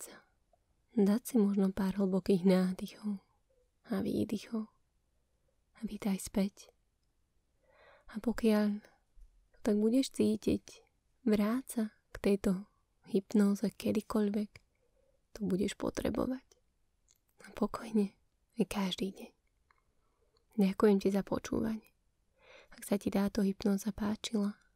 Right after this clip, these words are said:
pomôžeš mi ju dostať k ešte viac ľuďom. Ak ju budeš lajkovať, budeš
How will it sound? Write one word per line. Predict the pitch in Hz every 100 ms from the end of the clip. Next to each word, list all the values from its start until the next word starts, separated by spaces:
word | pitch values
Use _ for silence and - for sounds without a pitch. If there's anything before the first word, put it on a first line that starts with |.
| _ _ -
pomôžeš | 247 262 262 254 233
mi | - 220 220
ju | 220
dostať | 196 190 - 190
k | 202
ešte | 170 - 190
viac | 190 180
ľuďom. | 185 180 185 180 _ _ _ - _ -
Ak | 214 -
ju | 185
budeš | 196 233 -
lajkovať, | 220 220 - 208 196 202 _ _ _ _ - _ _
budeš | 151